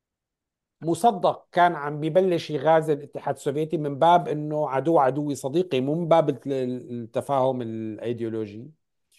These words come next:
قام الغرب، بريطانيا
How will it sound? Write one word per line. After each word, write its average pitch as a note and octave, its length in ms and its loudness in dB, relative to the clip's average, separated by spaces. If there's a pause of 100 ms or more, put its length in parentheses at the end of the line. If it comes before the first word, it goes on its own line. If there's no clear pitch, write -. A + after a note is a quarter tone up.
(180)
قام A#3 260 4
الغرب، F3 680 0 (1500)
بريطانيا C#3 800 2